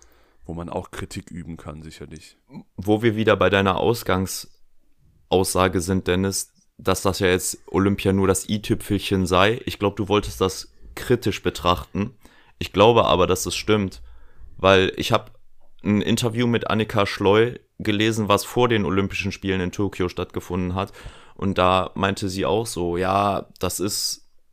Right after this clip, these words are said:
Speaker 2: Lotterie und, also da war man sich auch vorher schon drüber bewusst, dass das blöd ist. Und
Speaker 1: Ja,
Speaker 2: deshalb
Speaker 1: ja, das
Speaker 2: glaub ich,
Speaker 1: denke
Speaker 2: dass
Speaker 1: ich,
Speaker 2: da,
Speaker 1: ja.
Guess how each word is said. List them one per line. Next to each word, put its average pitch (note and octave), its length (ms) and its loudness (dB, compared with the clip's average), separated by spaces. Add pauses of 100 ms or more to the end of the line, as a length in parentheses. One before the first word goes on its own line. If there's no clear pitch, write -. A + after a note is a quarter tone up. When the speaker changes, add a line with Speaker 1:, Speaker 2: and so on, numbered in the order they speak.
Speaker 2:
Lotterie G2 640 -2
und, F2+ 300 -4
also F#2 160 0
da F#2 140 0
war G#2+ 80 6
man A2 140 2
sich D#2+ 120 -4
auch - 80 -4
vorher G2+ 240 0
schon F#2+ 200 -6
drüber F2 200 -2
bewusst, E2+ 320 -6
dass F2+ 120 -6
das - 140 -10
blöd F2+ 360 0
ist. - 320 -6 (800)
Und F2+ 140 -4
Speaker 1:
Ja, - 60 4
Speaker 2:
deshalb A#2+ 120 6
Speaker 1:
ja, A2+ 100 8
das G2 100 0
Speaker 2:
glaub F#2+ 40 4
ich, F#2 60 0
Speaker 1:
denke G#2 160 2
Speaker 2:
dass F#2+ 100 4
Speaker 1:
ich, F2 60 -6
Speaker 2:
da, F#2+ 340 8
Speaker 1:
ja. F#2+ 240 4